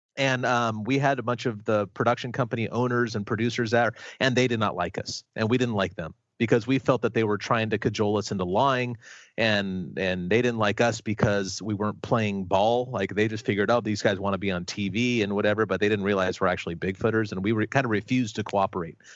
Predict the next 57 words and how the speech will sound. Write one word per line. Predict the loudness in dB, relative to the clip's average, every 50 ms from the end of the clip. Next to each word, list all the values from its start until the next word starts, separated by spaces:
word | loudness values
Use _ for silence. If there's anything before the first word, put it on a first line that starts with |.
| -10 -8
and | -6 -2
play | 0 2 2
the | 2 2
game. | 0 0 0 -2 -6 _ _ -20 -20 -20 -18 -6
So | 0 2 2
they | 4 4
were | 2 0
pissed | 0 0 0 0 0
at | 0 0
us, | 0 0 -2 -2
we | 0 0
were | 0 0
pissed | -2 -4 -6 -8
at | -12
them. | -12 -12 -12 -14 -20 -20 -20 -8 0
So, | 2 2 2 2 2
uh, | 2 2 2 0 -2 -4 -6 -2
we're | 0 2 2
on | 2 2 0 -4 -6 -2
break | 0 2 2 2 0 -2 -4
at, | -4 -2
like, | -2 -4 -4 -4
two | -4 0 0
in | 0 2
the | 2 0
morning | 2 2 0 0 -2 -4 -8 -12 -10 _
at | -2 -2 0
this | 0 0 0 -2
location | -2 0 2 2 2 2 0 -2 -4 -2 0
where | 0 0
there've | 0 0 0
been | -2 -2 -2 -2 0
numerous | 0 0 2 2 0 0 0 -2
encounters | -6 -4 -2 0 0 0 0 0 -2 -4 -4 -6
through | -4 -4 -2 -2
the | -2 -2
years. | 0 0 0 0 -2 -4 -8 -12 -12 -10 -6 -2
Uh, | 0 0 2 2 0 -2 -2 -4 -8 -8 -8 -8 -4 -2
people | -2 0 2 0
had | -2 -2 -2
seen | -2 0 0 0 2
them, | 2 2 0
people | 0 0 0 0 0
had | 0 2
rocks | 2 2 2 0 -2
thrown | -4 -2 -2 0
at | -2 -4 -4
them | -4 -4 -2 -2 -2 0
numerous | 0 2 2 2 0 0 0
times | 0 -2 -2 -4 -8 -12 -12 -14 -18 -18 -6 -2
in | 0 2
the | 2 2
same | 0 0 0 2 2 2 2 2 0 -2
quiet | -4 -4 0 2 2 2 2 2 0 -2 0
little | 0 0 2 2 2 0 0 0 -2
river | -2 -2 0 0 0
valley, | -2 -2 -4 -4 -8 -12 -10